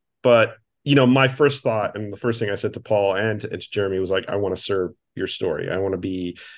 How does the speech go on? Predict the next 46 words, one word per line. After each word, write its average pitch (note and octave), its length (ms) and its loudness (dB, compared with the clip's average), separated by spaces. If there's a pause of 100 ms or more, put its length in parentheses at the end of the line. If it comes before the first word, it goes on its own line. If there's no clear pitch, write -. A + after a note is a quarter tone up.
(120)
I A2 80 2
wanna A#2 200 4
be A#2+ 100 4
the A2+ 100 2
utility B2+ 480 2
infielder A2+ 480 2
that F#2+ 140 -2
comes G#2 260 -6
in G2+ 300 -4
and, F#2+ 180 -6
and G2 160 -8
does G2 240 0
the G#2 80 -2
work B2+ 320 2
and G2 140 -4
helps, - 500 -4 (140)
helps A2 240 -2
push A#2 240 0
things G#2+ 180 0
along. B2 540 4 (400)
But B2 100 6
I A#2+ 120 6
also A2 800 2 (580)
would A2+ 200 -2
love A2 320 4
to G#2 340 -4
be G2+ 180 -4
able G2 160 -2
to F#2+ 80 -6
use F#2+ 200 -8
my F#2 140 -4
voice E2+ 500 -4
and, G2 220 -4
and - 100 -4
tell F#2+ 120 -2
the F#2+ 60 -4
story F#2 240 -4
that F2 140 -4
I F2 60 -2
wanna F2 200 -4
tell." - 200 -4
So A2+ 120 -6
that C#3 120 4
was, A#2+ 300 4
that B2 180 6
was, G#2+ 220 -6